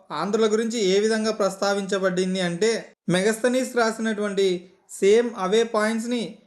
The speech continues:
ఈ ప్లినీ న్యాచురల్ హిస్టరీ గ్రంథంలో రిపీట్ చేశాడు అంతే. వేరే కొత్త పాయింట్స్ ఏమీ ఇందులో చర్చించలేదు. కేవలం మెగస్తనీస్ రాసినటువంటి ఆ పాయింట్స్ని చర్చించాడు. అవేంటి అంటే,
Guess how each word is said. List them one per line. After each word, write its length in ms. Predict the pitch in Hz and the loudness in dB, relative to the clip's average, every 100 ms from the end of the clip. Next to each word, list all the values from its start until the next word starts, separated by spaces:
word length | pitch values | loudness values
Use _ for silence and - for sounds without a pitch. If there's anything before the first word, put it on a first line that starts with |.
| _ _ | _ _
ఈ 140 | 175 180 | -4 -4
ప్లినీ 580 | 190 208 220 247 247 - | 0 0 2 2 -2 -6
న్యాచురల్ 480 | 180 185 202 233 220 | -2 -2 2 2 4
హిస్టరీ 400 | 202 190 214 214 | 2 0 2 2
గ్రంథంలో 640 | 202 202 214 220 214 151 - | 2 0 2 2 2 0 -4
రిపీట్ 460 | 170 170 233 226 214 | -2 0 0 0 0
చేశాడు 420 | 196 185 170 139 - | 0 0 -2 -2 -6
అంతే. 460 | 165 170 180 156 - _ 160 | -8 -2 -2 -2 -8 _ 2
వేరే 340 | 180 214 240 | 4 6 4
కొత్త 340 | 233 202 - | 2 -2 0
పాయింట్స్ 460 | 254 240 240 233 233 | 0 2 2 2 2
ఏమీ 400 | 214 226 254 233 - | 2 2 0 -2 -2
ఇందులో 340 | 190 196 214 | 0 2 4
చర్చించలేదు. 920 | 214 208 190 226 208 208 175 139 123 - _ _ _ | 2 2 0 0 0 2 2 0 -6 -14 _ _ _
కేవలం 460 | 175 202 214 247 220 | 0 2 2 2 0
మెగస్తనీస్ 600 | 190 202 196 220 226 208 | 0 0 -2 0 0 0
రాసినటువంటి 880 | 208 202 202 196 185 180 175 165 - - - | 0 0 -2 -2 -2 0 0 0 -4 -18 -4
ఆ 120 | 160 | -2
పాయింట్స్ని 600 | 175 185 190 190 190 247 | 0 0 0 -2 -2 0
చర్చించాడు. 720 | 233 196 180 180 165 156 127 120 - _ _ - | 2 0 0 -2 0 0 0 -6 -16 _ _ -4
అవేంటి 480 | 165 175 214 226 240 | 0 2 2 2 2
అంటే, 460 | 214 233 240 226 | 2 2 2 0